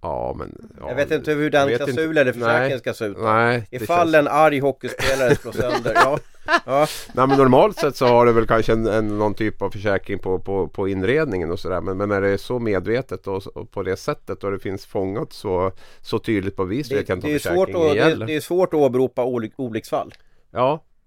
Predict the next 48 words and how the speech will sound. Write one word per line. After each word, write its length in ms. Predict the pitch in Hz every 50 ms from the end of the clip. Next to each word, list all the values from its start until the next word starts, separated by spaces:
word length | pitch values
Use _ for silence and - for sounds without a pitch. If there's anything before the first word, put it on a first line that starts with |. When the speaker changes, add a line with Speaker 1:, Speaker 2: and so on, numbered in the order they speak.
| _ _ _ -
Speaker 1:
det 80 | 123
är 40 | 117
ett 80 | 117 131
rulle 360 | 143 123 98 101 117 156 151
möjligtvis 580 | 120 101 90 82 80 - - 107 110 - -
då, 100 | - -
men 80 | - 64
jag 60 | 71 107
vet 100 | 123 120
inte 160 | 117 104 101
ens 140 | 98 - 107
om 80 | 101
det 60 | 95
går 180 | 92 92 90 87
Speaker 2:
Ja. 40 | 90 90
Speaker 1:
under 140 | 87 90
det. 180 | 98 120 127 - - -
Ja, 60 | - 110
vi, 140 | 123 120
vi 160 | 104 80 120 117
får 180 | - 139 131
försöka 500 | - - 127 123 - - 113 113 110 95
dra 380 | 87 85 64 107 107 110 117 110
vidare 420 | 110 110 101 92 123 135 120 98
i 40 | 73
det 80 | 67 95
här. 100 | 90 -
Men 120 | 101 107
jag, 140 | 120 120 87
jag 120 | 87 -
kan 60 | -
ju 40 | 160 -
tänka 280 | 160 131 104 - 107
mig 60 | 101
en 40 | 98 -
sån 60 | - 92
här 60 | -
skylt 240 | - 151 143 - -
där 80 | 92 92
väl 100 | 92 -
kostar 320 | - 90 82 - - 82
i 20 |
alla 100 | 76 -
fall 140 | - 78 65
en 80 | 69 -
femtiotusen 760 | - 82 80 - - - - - 160 214 - - - - -
alla 120 | - 50
gånger. 240 | - - - - -